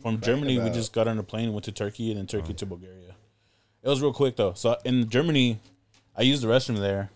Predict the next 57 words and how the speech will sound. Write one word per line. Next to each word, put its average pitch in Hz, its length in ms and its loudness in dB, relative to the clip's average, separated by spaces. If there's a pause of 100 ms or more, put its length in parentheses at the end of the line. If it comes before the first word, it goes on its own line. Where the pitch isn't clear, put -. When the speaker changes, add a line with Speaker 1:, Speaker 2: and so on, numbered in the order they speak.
(220)
Speaker 1:
and 113 120 -4
it - 20 0
was 139 260 0
crazy. 143 800 -2 (560)
Speaker 2:
Why? 101 240 0
Speaker 1:
Oh. 95 40 -2
Speaker 2:
Wait, 90 240 0
what 98 80 0
do 110 60 0
you 110 60 -2
mean? 117 180 -2 (420)
<laughs> - 400 -2
Like, - 220 4 (260)
'cause 143 240 4 (580)
that's 143 200 2
a 165 80 -2
cr-, - 220 -8
well, 110 40 -8
that 120 220 6
was 175 120 8
a 135 40 2 (220)
random 120 280 6
statement, 113 380 -2
you 110 100 2
know 123 140 6
what 123 80 6
I 123 40 2
mean? 135 120 2
Like, 110 240 4
it, 123 200 2
the 113 100 4
restroom 117 380 4
was 156 140 0
crazy. 156 320 2
Why 135 160 4
was 151 160 0
it 135 60 -14
crazy? 127 380 -4 (340)
Speaker 1:
I'm 117 100 -8
telling 156 200 0
you, 120 80 2
man, 127 180 2
like, 117 180 -2
May 113 180 0
first, 123 260 -4
two 120 60 0
thousand 113 180 0
seventeen, 117 300 -2
like, 101 160 -6
forever, 113 360 2
I'm 101 100 0
gonna 104 140 -4
remember 104 280 -4
that 90 160 -8
day. 90 160 -8
That's, 92 120 -6
Speaker 2:
Yeah. 98 200 4